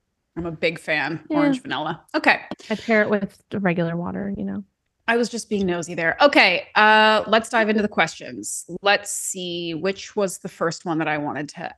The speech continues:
Speaker 1: ask? Um, actually, let's, let's start with this one because this will be a nice icebreaker. And I listen, I heard this on another podcast and I thought we just ask it of each other.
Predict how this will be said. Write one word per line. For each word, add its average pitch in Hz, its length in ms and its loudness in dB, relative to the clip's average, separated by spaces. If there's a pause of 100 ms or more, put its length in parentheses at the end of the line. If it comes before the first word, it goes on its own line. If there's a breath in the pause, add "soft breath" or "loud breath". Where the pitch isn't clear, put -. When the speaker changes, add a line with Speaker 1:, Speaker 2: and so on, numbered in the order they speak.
Speaker 1:
ask? - 800 -6 (240 loud breath)
Um, 220 200 4
actually, 254 340 4
let's, 285 340 2
let's 285 260 2
start - 400 2 (460)
with 208 120 -4
this - 220 -2
one 151 240 -2
because 160 300 -6
this - 260 -8
will 180 80 -4
be 170 120 -2
a - 20 -4
nice 160 240 -2
icebreaker. 143 800 -2
And 165 120 0
I 160 320 0
listen, 170 560 -4
I 165 120 0
heard 175 200 0
this 165 200 -4
on 165 60 -2
another 160 220 0
podcast 156 480 -2
and 160 80 -4
I 147 40 -4
thought 156 200 2
we 165 80 -2
just 165 180 -10
ask 160 300 0
it - 220 -8
of 165 340 -2 (180)
each 190 180 -6
other. 151 320 0